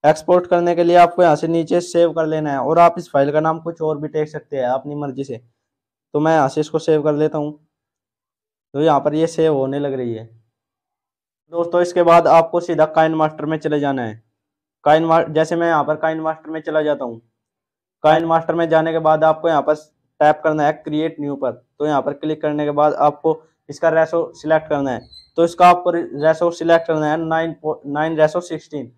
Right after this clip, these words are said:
तो यहाँ से मैं इसको सिलेक्ट कर लेता हूँ। सिलेक्ट करने के बाद आपको क्रिएट पर दबाना है। तो इसके बाद आपको कुछ ऐसा इंटरफेस शो होगा। इसके बाद आपको एक इमेज सिलेक्ट करनी है,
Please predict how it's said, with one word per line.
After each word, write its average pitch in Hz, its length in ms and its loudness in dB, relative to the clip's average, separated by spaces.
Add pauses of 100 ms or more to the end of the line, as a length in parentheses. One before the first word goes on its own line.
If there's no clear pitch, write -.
(420)
तो 151 60 -4
यहाँ 139 140 0
से 143 140 -4
मैं 151 100 -2
इसको 151 180 -6
सिलेक्ट 147 320 -4
कर 143 80 -4
लेता 135 220 -2
हूँ। 139 200 -6
सिलेक्ट 156 340 0
करने 156 180 -4
के 151 80 -2
बाद 151 180 0
आपको 156 220 -2
क्रिएट 156 360 -4
पर 151 100 -2
दबाना 135 340 -2
है। 113 140 -12 (1900)
तो 156 60 2
इसके 160 200 -2
बाद 156 200 4
आपको 156 240 2
कुछ 156 220 -8
ऐसा 156 220 -4
इंटरफेस 147 480 -8
शो 151 80 -2
होगा। 120 320 -2 (120)
इसके 139 240 -8
बाद 156 240 4
आपको 160 340 4
एक 165 280 2
इमेज 156 320 -6
सिलेक्ट 151 280 -4
करनी 143 220 -6
है, 117 140 -12